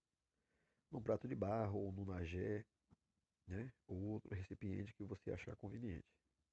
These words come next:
Tá aí, mais um prato, conforme a tradição do terreiro de Jagum. Muito obrigado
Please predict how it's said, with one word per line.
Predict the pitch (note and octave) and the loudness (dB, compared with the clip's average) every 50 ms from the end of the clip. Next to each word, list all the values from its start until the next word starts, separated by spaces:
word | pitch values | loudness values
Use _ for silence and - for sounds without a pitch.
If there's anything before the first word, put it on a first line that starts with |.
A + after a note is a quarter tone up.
| _ _ | _ _
Tá | - C#3+ | 2 2
aí, | B2+ G#2 G2 A2 - _ - | 2 2 0 -2 -8 _ -8
mais | - E2+ B2 C3 | -6 -6 -4 -4
um | C#3 | -6
prato, | - - G#2+ G#2+ A2 - - - - - _ _ _ _ _ _ _ _ - - | -4 -2 -2 -2 -2 -4 -6 -8 -8 -10 _ _ _ _ _ _ _ _ -12 -6
conforme | - G#2+ G#2+ - A#2+ A#2 A#2 | -4 -4 -2 0 0 2 2
a | G#2+ | 2
tradição | - A2+ A2+ B2 C3 - - A2+ G#2 G#2+ G#2+ - _ - | 2 2 0 0 0 -2 0 2 2 2 0 -2 _ -8
do | F2 F#2+ G2+ - | -4 -4 -4 -2
terreiro | - A2 F#2+ E2+ F#2+ F#2 A2 G#2+ | 0 0 2 2 2 2 2 0
de | G2 F#2+ | -2 -2
Jagum. | F#2+ G#2+ F#2+ F2+ F2+ E2+ D2+ C#2 - _ _ _ _ _ _ _ _ _ _ _ _ _ _ _ - | 0 0 0 0 -2 -4 -6 -8 -10 _ _ _ _ _ _ _ _ _ _ _ _ _ _ _ -6
Muito | G#2 A2 - - | -6 -2 0 0
obrigado | A#2+ A#2+ A#2+ G#2+ A2 G#2+ A2+ A2+ B2 C3 D3+ | 0 2 2 4 6 6 6 6 4 0 -2